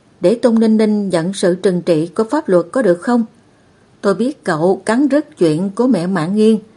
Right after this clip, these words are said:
nhưng mà nó đã là quá khứ rồi. Việc cậu làm là phải sống thật tốt, dùng nửa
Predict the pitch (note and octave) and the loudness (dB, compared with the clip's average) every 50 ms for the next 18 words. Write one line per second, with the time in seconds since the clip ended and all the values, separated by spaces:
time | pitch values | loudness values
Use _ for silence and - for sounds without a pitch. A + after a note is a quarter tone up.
0 | _ _ - _ - G#3 A3+ A#3 A3+ G#3+ F#3+ F3 F3 F3 E3+ - - - G3 G#3 | _ _ -18 _ -2 2 2 2 4 2 0 0 -2 -2 -4 -6 -4 -4 -2 -2
1 | B3 D#4 - - A#3+ A#3+ G3 E3 D#3+ G#3 A#3+ C4+ - B3+ C4+ D#4 E4+ - F#3 E3 | -2 -2 -2 -2 -2 -2 -2 -2 -2 -2 -2 -2 0 0 0 0 0 0 0 2
2 | F3 F3+ F3 - - _ _ _ _ _ _ _ _ _ _ _ _ _ _ - | 0 0 -2 -4 -12 _ _ _ _ _ _ _ _ _ _ _ _ _ _ -2
3 | - F#3+ F3+ G#3+ G#3+ G#3+ - G#3 F3 E3 F3+ G3+ G#3+ G3 F3+ F3 F3 F3 E3+ D#3+ | 2 4 4 4 2 -2 -2 -2 0 0 0 0 -2 -2 -2 -2 -2 -4 -4 -8
4 | - _ _ - F3+ F3 E3 - F3+ G#3 A3 - C4+ C4 E4 E4+ - F#3 E3+ - | -12 _ _ -6 -4 -4 -2 -2 -4 -4 -4 -4 -6 -6 -6 -4 -4 -4 -4 -4
5 | - _ - A#3+ B3+ D4 F#4 F#4+ - _ _ _ _ _ _ _ _ _ - F#3 | -6 _ -2 0 0 0 0 -2 -6 _ _ _ _ _ _ _ _ _ -2 0
6 | G3+ G3 G3 F#3+ F#3 F#3+ A#3 | 0 0 0 0 0 0 0